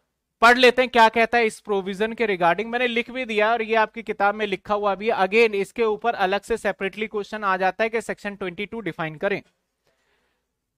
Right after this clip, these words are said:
कहता है आपका transfer to minor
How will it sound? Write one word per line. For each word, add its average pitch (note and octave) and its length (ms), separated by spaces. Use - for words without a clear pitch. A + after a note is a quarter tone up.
कहता A3 300
है C#4+ 120
आपका A#3 440
transfer A3 640
to C4+ 200
minor G3 340